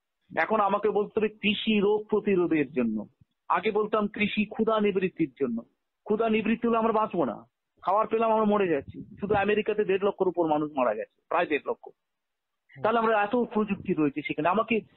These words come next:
এই গোড়া থেকে ফিরতে হবে। গোড়া থেকে ফিরে কৃষিকে বলতে হবে যে ভিটামিন সমৃদ্ধ খাবার, খনিজ লবণ সমৃদ্ধ খাবার, আর কৃষি বৈচিত্র্যের মাধ্যমে নানান ধরনের নন ডেস্ট্রিক্ট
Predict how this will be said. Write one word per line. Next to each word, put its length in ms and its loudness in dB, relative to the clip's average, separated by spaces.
এই 120 -2
গোড়া 280 0
থেকে 220 0
ফিরতে 340 -4
হবে। 220 -2
গোড়া 180 2
থেকে 200 0
ফিরে 220 0
কৃষিকে 460 -2
বলতে 320 0
হবে 320 2
যে 440 2
ভিটামিন 420 0
সমৃদ্ধ 520 -4
খাবার, 380 2
খনিজ 280 2
লবণ 300 2
সমৃদ্ধ 540 -2
খাবার, 360 2
আর 140 0
কৃষি 300 -4
বৈচিত্র্যের 540 -2
মাধ্যমে 360 0
নানান 460 2
ধরনের 380 2
নন 300 2
ডেস্ট্রিক্ট 480 -2